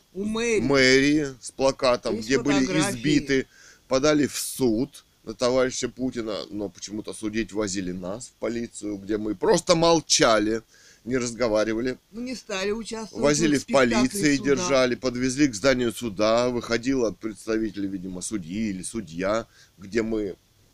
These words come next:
Speaker 2: просто не разговаривали с ней, не ставили никаких подписей. Вышли из этого уазика и пошли домой. Всё. На этом закончено. Мы в заложниках.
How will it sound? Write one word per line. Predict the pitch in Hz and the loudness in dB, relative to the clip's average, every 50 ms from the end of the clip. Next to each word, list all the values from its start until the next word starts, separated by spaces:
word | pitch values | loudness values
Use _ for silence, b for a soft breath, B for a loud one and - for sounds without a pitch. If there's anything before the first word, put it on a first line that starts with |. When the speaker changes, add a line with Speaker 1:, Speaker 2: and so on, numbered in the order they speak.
| _ _ _ _ _ _ _ _ _ _ _ - | _ _ _ _ _ _ _ _ _ _ _ -6
Speaker 2:
просто | 147 190 - - 160 | -4 -4 -2 0 2
не | 156 147 147 | 4 4 4
разговаривали | 131 120 113 120 139 135 123 104 104 98 95 92 | 4 2 0 2 2 2 4 2 2 -2 -2 -6
с | - - | -6 -6
ней, | 104 98 98 | -6 -6 -4
не | 107 120 117 | -4 -4 -6
ставили | - - 170 175 165 147 139 | 0 2 4 4 4 4 2
никаких | 131 123 - 117 117 - 131 123 - | 0 -2 -4 -8 -8 -8 -8 -8 -8
подписей. | _ - 120 104 95 - - - - - - 87 | _ -2 -2 -2 -2 -4 -10 -14 -12 -10 -8 -6
Вышли | 98 127 147 139 - 120 120 | -2 -2 -2 -2 0 0 -2
из | 117 101 120 | 0 0 -2
этого | 117 98 110 107 104 101 | -2 -2 -2 -2 -2 0
уазика | 101 107 107 120 131 143 139 135 139 131 - 143 135 127 - b b b b b b b b b b b _ | 0 2 2 4 4 4 2 0 -6 -6 -4 -6 -6 -6 -10 b b b b b b b b b b b _
и | - 104 117 139 135 | -6 -4 -2 -2 -4
пошли | - - 95 95 - - - 92 98 101 101 92 | -2 -4 -4 -4 -4 -6 -6 -2 -2 -2 -2 -2
домой. | 78 101 101 101 101 104 110 104 95 87 71 - - _ _ _ _ _ | 0 0 0 0 0 -2 -2 -2 -2 -2 -4 -8 -12 _ _ _ _ _
Всё. | - - - 143 120 90 76 - - _ _ _ _ _ _ _ _ _ _ _ _ _ - | -16 -4 0 0 2 2 0 -4 -8 _ _ _ _ _ _ _ _ _ _ _ _ _ -4
На | 123 143 | 0 2
этом | 160 175 170 120 101 92 90 - _ | 2 2 0 -4 -8 -10 -12 -16 _
закончено. | 101 120 127 123 - 123 101 90 - - - 92 | -4 -4 -4 -2 -2 -4 -4 -4 -8 -14 -14 -8
Мы | 107 143 170 175 165 120 | -4 -2 -2 -2 -2 -6
в | 90 | -2
заложниках. | 85 123 135 139 123 107 87 82 76 - - 62 | 0 0 2 2 2 0 -2 -6 -12 -18 -20 -20